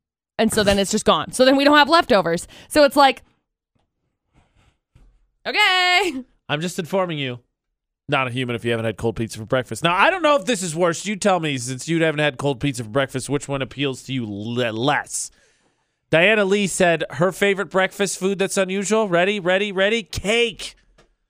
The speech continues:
Speaker 1: I like cake for breakfast. It's not good for you.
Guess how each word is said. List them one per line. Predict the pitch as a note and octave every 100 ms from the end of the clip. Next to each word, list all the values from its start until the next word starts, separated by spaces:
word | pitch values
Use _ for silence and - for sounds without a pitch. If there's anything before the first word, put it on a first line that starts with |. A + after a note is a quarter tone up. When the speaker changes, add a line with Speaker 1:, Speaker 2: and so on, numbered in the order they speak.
| _ _ -
Speaker 1:
I | C4
like | A4+ D#5+
cake | - A3 -
for | G#3+
breakfast. | F#3 D#3 - D#4 -
It's | B3 A#3
not | D#4 F#4+
good | A#3+ F4
for | -
you. | F#4+ A#3 G#3+ F4